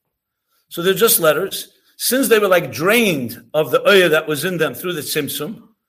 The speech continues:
so in essentially the Tzimtzum is, there were letters before the Tzimtzum, the light shined through those letters,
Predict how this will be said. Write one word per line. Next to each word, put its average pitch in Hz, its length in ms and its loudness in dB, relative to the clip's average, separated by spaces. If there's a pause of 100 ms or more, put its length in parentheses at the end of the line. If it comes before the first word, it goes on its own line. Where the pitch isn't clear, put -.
(380)
so - 180 0
in 185 60 0
essentially 226 480 2
the 190 120 -8
Tzimtzum 214 720 -4 (340)
is, 185 460 0
there 170 160 0
were 170 80 2
letters 208 560 4
before 190 360 -4
the 208 100 -2
Tzimtzum, 202 500 -4
the 175 100 -2
light 196 280 -4
shined 190 320 -2
through 175 140 -8
those 151 260 -2
letters, 139 540 -6